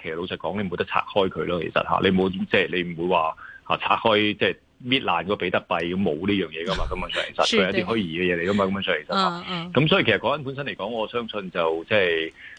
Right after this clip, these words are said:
Speaker 1: 呃，對於返投資者嘅角度嚟講呢，就我會覺得佢哋轉過去，呃，A I嗰邊不無厚非嘅。其實講緊就吓，噉其實講緊我覺得都合情合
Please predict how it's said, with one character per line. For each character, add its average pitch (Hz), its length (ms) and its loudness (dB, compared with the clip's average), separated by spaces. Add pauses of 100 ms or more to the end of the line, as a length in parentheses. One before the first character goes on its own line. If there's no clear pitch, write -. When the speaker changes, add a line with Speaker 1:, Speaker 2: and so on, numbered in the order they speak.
(120)
Speaker 1:
呃， 80 160 -4
對 110 180 4
於 123 200 2
返 120 320 0
投 - 160 -8
資 110 140 0
者 95 180 2
嘅 92 80 -4
角 85 120 0
度 85 140 -6
嚟 85 100 -8
講 82 260 -4
呢， 95 180 0
就 87 140 0
我 90 420 2
會 98 200 2
覺 98 220 -2
得 113 100 2
佢 98 240 0
哋 90 200 2
轉 104 260 2
過 95 400 2
去， 87 120 -6 (520)
呃 82 260 0
，A 123 120 4
I 107 120 4
嗰 110 80 -4
邊 107 160 -4
不 127 220 0
無 80 60 0
厚 92 180 -4
非 113 240 2
嘅。 85 160 0
其 76 60 -14
實 82 100 -8
講 92 180 0
緊 98 80 -2
就 85 160 0
吓， 76 60 -2 (160)
噉 110 260 4
其 95 60 4
實 82 100 4
講 95 140 2
緊 101 80 2
我 92 100 4
覺 90 40 -4
得 101 80 2
都 104 200 2
合 95 200 -6
情 - 120 -10
合 87 120 -2